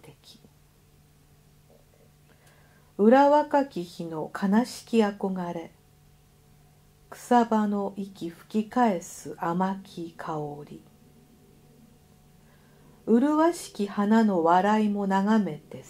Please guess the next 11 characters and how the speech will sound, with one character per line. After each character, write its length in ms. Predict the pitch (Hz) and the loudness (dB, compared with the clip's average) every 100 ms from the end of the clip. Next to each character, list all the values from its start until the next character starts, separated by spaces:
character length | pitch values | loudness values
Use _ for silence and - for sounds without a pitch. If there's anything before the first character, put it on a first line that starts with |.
| - | -14
過 60 | 151 | -14
ぎ 200 | 147 151 | -12 -14
ぬ。 60 | 139 - _ _ _ _ _ _ _ _ _ - - - - - - - - - - - _ - - - - - - - - - | -16 -20 _ _ _ _ _ _ _ _ _ -20 -20 -20 -20 -20 -20 -20 -20 -20 -20 -20 _ -20 -20 -20 -20 -20 -20 -20 -20 -20
木 200 | - - | -10 -4
の 280 | 320 254 196 | 2 4 4
間 380 | 190 190 190 185 | 4 2 0 -2
に 140 | 180 | -4
さ 260 | 185 - 208 | -10 -2 2
え 160 | 214 214 | 2 2
ず 200 | 202 202 | 0 -4
る 240 | 165 - | -4 -10